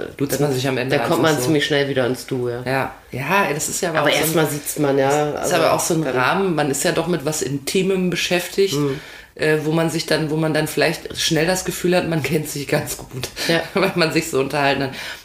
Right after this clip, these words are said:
Speaker 1: Also wenn ihr, äh, heute noch zur Oma fahrt und da schön Kuchen isst, guckt's euch mal genau an.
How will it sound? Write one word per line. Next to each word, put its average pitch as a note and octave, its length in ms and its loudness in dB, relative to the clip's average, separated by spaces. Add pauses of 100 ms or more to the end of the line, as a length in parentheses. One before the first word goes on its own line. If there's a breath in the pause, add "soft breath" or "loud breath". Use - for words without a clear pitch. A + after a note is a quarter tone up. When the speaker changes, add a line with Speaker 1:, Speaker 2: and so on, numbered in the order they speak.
Speaker 1:
Also E3 280 2
wenn D3+ 160 2
ihr, D3+ 220 4 (160)
äh, C#3 140 0
heute D#3 220 0
noch E3 120 -2
zur - 240 0
Oma E3 180 0
fahrt G#3 240 0
und F3+ 140 -2
da D#3 80 2
schön D3 240 0
Kuchen E3+ 300 -2
isst, - 220 -2
guckt's - 300 -6
euch E3 200 -2
mal E3 120 0
genau C#3+ 300 2
an. G3+ 360 0